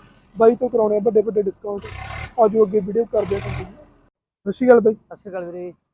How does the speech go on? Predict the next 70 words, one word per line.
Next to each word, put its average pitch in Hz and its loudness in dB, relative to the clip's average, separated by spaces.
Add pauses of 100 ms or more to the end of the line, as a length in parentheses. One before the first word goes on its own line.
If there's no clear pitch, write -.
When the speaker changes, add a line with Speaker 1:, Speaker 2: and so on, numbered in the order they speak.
Speaker 1:
ਹੋਰ 226 6
ਠੀਕ 202 -2
ਠਾਕ 262 8
ਬਾਈ? 262 0 (120)
Speaker 2:
ਵਧੀਆ, 190 -2
ਵਧੀਆ, 175 -8
ਠੀਕ 160 -18
ਠਾਕ 151 -16
ਬਾਈ। 151 -18 (300)
Speaker 1:
ਮੰਡੀ 226 4
ਦਾ 240 4
ਮਾਹੌਲ 262 6
ਕਿਵੇਂ 233 0
ਚੱਲ 226 4
ਰਿਹਾ 208 6
ਬਾਈ? 208 0
Speaker 2:
ਬਾਈ 190 -6
ਵਧੀਆ 220 -2
ਹੈਗਾ, 262 -4 (480)
ਚੱਲੀ 214 -8
ਜਾਂਦਾ 240 -2
ਕੰਮ। 214 -4 (560)
ਮੰਨ 196 -12
ਕੇ 208 -8
ਚੱਲੋ 202 -8
ਵੀ 202 -8
ਬਾਰਾਂ 208 -2
ਕੁ 240 -12
ਵਜੇ 220 -4
ਆ 196 -2
ਗਏ 196 -6
ਸੀ, 202 -4
ਅੱਜ 180 -8
ਥੋੜ੍ਹਾ 208 0
ਜਿਹਾ 190 -6
ਲੇਟ 175 -8
ਹੋ 196 -8
ਗਏ। 220 -4 (200)
Speaker 1:
ਹਾਂਜੀ 214 -2
ਵੀਰੇ। 208 -8
Speaker 2:
ਚੱਲੀ 214 -8
ਜਾਂਦੇ 226 -4
ਨਾਲ 214 -2
ਦੀ 202 -10
ਨਾਲ 233 -6
ਟਰੈਕਟਰ 208 -8
ਦੀਆਂ 208 -8
ਟਰਾਈਆਂ 196 -6
ਵੀ 233 -8
ਵੱਜੀ 202 -8
ਜਾਂਦੀਆਂ। 196 -10
Speaker 1:
ਹੂੰ, 202 -8
ਕਾਫੀ 233 4
ਸੁਧਾਰ 294 8
ਆ 185 8
Speaker 2:
ਗਾਹਕ, 208 6
Speaker 1:
ਗਿਆ। 196 -6
Speaker 2:
ਗਾਹਕ 202 0
ਵੀ 247 -10
ਬਹੁਤ 220 -4
ਆ, 214 -2
ਟਰੈਕਟਰ 156 -12
ਵੀ 180 -14
ਬਹੁਤ 170 -10
ਆ 170 -14
ਬਾਈ। 160 -20
Speaker 1:
ਠੀਕ 214 -6
ਹੈ 190 -4
ਵੀਰੇ। 185 -12 (220)
Speaker 2:
ਹਾਂਜੀ। 143 -20